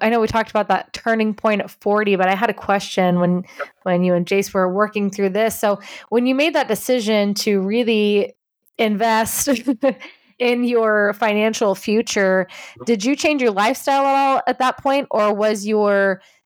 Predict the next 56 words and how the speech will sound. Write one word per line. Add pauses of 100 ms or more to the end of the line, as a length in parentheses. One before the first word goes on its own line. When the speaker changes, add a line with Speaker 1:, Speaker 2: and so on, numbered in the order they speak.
Speaker 1:
uh,
was
your
income
high
enough
that
you
didn't
really
have
to,
and
it
was
just
about
putting
it
away
in
a, (100)
in
a, (340)
in
a
certain
way? (220)
Speaker 2:
Yeah,
I
would
say
our
lifestyle
definitely
changed.
We
were
more
cognizant
of
what
we
spent
money
on.
We
were
seeing
things,
you
know,
finally
starting
to
grow,